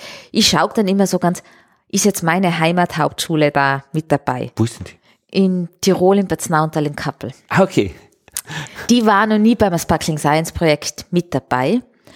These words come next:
Speaker 1: und trotzdem weiß sie, dass mit wissenschaftlichen Einrichtungen zusammengearbeitet wird. Also es passieren diese Kooperationen, die wir da fördern,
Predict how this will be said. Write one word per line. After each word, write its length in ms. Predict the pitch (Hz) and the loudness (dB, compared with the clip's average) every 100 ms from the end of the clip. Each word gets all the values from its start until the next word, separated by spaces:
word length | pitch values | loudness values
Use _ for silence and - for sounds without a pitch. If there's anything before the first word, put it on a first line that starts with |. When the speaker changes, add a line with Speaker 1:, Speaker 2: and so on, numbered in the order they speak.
| - - _ - | -20 -20 _ -2
Speaker 1:
und 240 | 185 - | -2 0
trotzdem 800 | 165 185 - - 247 254 254 254 _ _ - | 0 0 0 -2 0 2 0 -4 _ _ -4
weiß 380 | 135 165 190 - | 0 0 0 0
sie, 180 | 220 - _ - | 0 -2 _ -2
dass 180 | 170 | 2
mit 220 | 180 175 190 | 2 0 0
wissenschaftlichen 560 | - 180 175 165 175 | 0 0 0 0 0
Einrichtungen 540 | 151 170 170 - 160 156 | 0 0 -2 -2 -4 -2
zusammengearbeitet 680 | 156 165 147 - - - | -2 -2 -4 -4 -6 -6
wird. 240 | - - - - - - | -8 -8 -12 -20 -14 -4
Also 180 | 160 - | -2 0
es 160 | 170 - | -2 -2
passieren 640 | 175 - - 240 277 247 | -4 -4 0 2 4 2
diese 260 | 202 185 175 | 0 0 -2
Kooperationen, 760 | - 185 170 160 202 233 240 | 0 -2 0 0 2 4 2
die 180 | 202 180 | 0 -2
wir 240 | 202 254 233 | 2 2 2
da 140 | 208 | 0
fördern, 580 | - 214 196 151 139 139 | 0 2 2 2 -2 -4